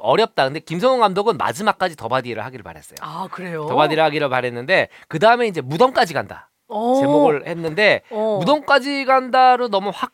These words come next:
Speaker 1: 저, 거의 확정적이었는데 약간 무덤까지 간다가 아니니까 공포 영화 같기도 하고 또
Speaker 2: 무덤이라는
Speaker 1: 하나 뭐
Speaker 2: 단어가.
Speaker 1: 아무튼 그래가지고 마지막에 이제 이,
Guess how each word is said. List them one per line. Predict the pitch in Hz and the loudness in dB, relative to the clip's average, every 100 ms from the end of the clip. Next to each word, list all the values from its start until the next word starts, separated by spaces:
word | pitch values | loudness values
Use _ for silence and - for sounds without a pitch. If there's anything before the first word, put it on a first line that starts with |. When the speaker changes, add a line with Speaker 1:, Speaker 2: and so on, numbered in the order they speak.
| _ | _
Speaker 1:
저, | - 143 175 | -6 -4 -2
거의 | 131 170 | -2 -2
확정적이었는데 | 185 202 - - 285 254 196 147 131 127 156 208 104 - - - - - | -2 -6 -10 0 0 0 -6 -6 -8 -8 -4 -2 -2 -6 -18 -16 -10 -6
약간 | 165 208 | -2 -2
무덤까지 | 160 254 277 240 | 2 2 2 -2
간다가 | 240 240 | -4 -2
아니니까 | 247 214 | -6 -6
공포 | - 156 240 | -10 -10 -4
영화 | 294 247 | 0 0
같기도 | 170 147 | 0 -4
하고 | 127 127 127 | -6 -6 -8
또 | 262 | 0
Speaker 2:
무덤이라는 | 302 302 | 4 6
Speaker 1:
하나 | 302 | 6
뭐 | 262 | 4
Speaker 2:
단어가. | 214 185 165 | 0 -2 -8
Speaker 1:
아무튼 | 175 180 | -10 -8
그래가지고 | 175 208 170 135 196 320 | -4 0 0 -2 -8 -8
마지막에 | 226 107 117 127 139 | -6 -6 -4 -8 -8
이제 | 110 123 | -10 -14
이, | 151 160 | -16 -14